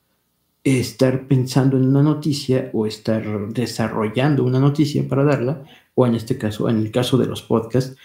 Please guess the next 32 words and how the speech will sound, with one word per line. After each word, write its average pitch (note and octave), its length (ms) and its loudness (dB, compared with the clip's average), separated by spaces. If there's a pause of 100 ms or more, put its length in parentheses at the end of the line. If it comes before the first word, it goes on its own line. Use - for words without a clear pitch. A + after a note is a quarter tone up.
(280)
este, G#2+ 880 0
plantarnos B2 480 4
sobre A#2 260 4
un C3+ 160 8
tema C#3 440 2 (320)
y A2 80 0
sobre A2 260 2
ese G#2+ 160 -4
tema A2+ 460 2
hablar. B2+ 480 2 (260)
Entonces A2 500 -2
no C3+ 220 6
es C#3+ 140 2
lo C3 160 4
mismo C#3 580 2 (480)
cuando A2 460 0
ya B2+ 160 2
preparamos C3+ 460 0
el C3+ 100 4
tema - 400 0 (800)
a - 160 -8
cuando, G#2+ 260 0
pum, - 240 2
nos C3+ 140 4
soltamos C#3 420 0
a A2+ 60 0
hablar B2+ 260 0
como A2 200 -6
la G#2+ 100 -6
semana A2 340 -2
pasada, - 540 -8
¿no? D3+ 260 -2